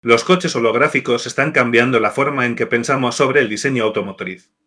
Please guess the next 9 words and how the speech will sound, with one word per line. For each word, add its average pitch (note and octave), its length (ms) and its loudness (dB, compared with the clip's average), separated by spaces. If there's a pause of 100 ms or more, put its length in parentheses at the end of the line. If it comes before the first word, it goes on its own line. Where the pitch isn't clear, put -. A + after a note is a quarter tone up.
(220)
Imagina C3+ 500 2
un D#3+ 120 -2
vehículo C3 400 2
que A2 120 0
no A#2+ 120 -4
solo C3+ 280 2
se A#2+ 160 -2
ve C3+ 140 0
increíble, A2+ 760 -4